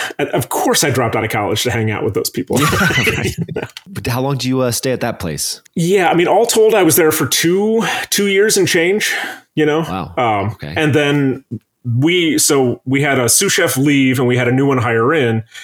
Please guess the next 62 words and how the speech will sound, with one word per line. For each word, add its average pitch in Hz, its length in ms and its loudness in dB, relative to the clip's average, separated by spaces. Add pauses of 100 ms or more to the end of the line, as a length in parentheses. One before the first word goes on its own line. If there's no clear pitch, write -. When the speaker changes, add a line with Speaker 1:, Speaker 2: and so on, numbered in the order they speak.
(160)
Speaker 1:
and 131 180 -2
he 143 160 -2
poached 135 340 0
me - 80 -6 (120)
'cause - 180 -2
he 151 100 2
was 143 160 2
only 131 240 2
there 120 200 2
temporarily 117 640 2
and 110 80 2
he 123 60 4
was 117 120 2
going 117 220 2
back 107 200 -2
to - 80 -2
this 107 360 -2 (320)
private 120 240 0
club 147 260 0
that 127 100 2
he 117 80 2
operated 110 540 2
on 104 120 -2
an 104 160 -2
island 123 400 2
north 110 240 0
of 110 60 -2
Detroit. 101 520 0
So 113 240 2
when 113 280 0
that 120 220 0
reopened, 123 560 2
he 117 140 -2
poached 110 320 -4
me 107 80 -2
to 95 80 -2
go 95 140 -2
over 80 120 -4
there. 113 320 -8 (320)
Speaker 2:
Wow. 123 300 -6 (440)
So - 140 -4
you 107 120 -2
just 113 220 -4
ended 104 220 -4
up 104 80 -2
moving 98 180 -2
to 92 60 -2
Detroit 87 460 -4
after - 180 -8
that? 69 240 -8
Speaker 1:
Yeah. - 200 -2 (300)
Yeah. - 160 -6 (240)
Speaker 2:
Wow. 101 180 -6
What 101 160 -4
was, 123 340 -2
what 107 120 -4
was 123 100 -2
Detroit 98 380 -6
in 90 60 -8
the 85 80 -6
nineties 90 420 -6
like? 62 300 -14